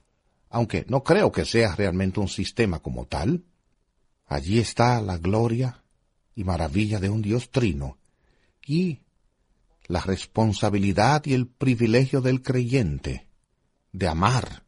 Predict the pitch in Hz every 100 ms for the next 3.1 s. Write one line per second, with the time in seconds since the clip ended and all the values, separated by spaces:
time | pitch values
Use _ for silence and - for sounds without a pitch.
0 | _ _ _ _ - 92 - 87 80 101
1 | 92 80 110 90 67 - _ _ _ _
2 | 87 76 76 73 69 65 69 76 - -